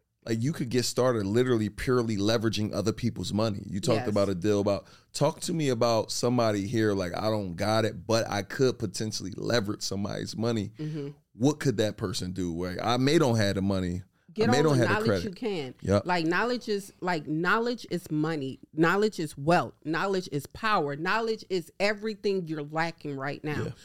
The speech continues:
Speaker 2: Like, I just, I gave an example of, um, when I was in my mastermind and I said, "Okay,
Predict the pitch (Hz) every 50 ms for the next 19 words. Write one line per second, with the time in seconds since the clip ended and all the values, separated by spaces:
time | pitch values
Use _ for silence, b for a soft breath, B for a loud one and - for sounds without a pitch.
0 | B B B 196 190 185 180 175 - - 180 196 214 208 233 240 262 - - -
1 | 165 190 185 196 214 240 233 233 202 180 165 160 160 185 190 202 202 190 - 185
2 | 170 160 - - 170 175 170 165 165 - - 170 170 165 160 170 175 170 170 170
3 | 175 - 185 185 180 170 151 156 170 180 190 190 - - 170 160 160 156 156 151
4 | 156 165 B B B B B B 175 180 170 180 - - 196 175 180 185 - 220
5 | 170 160 160 156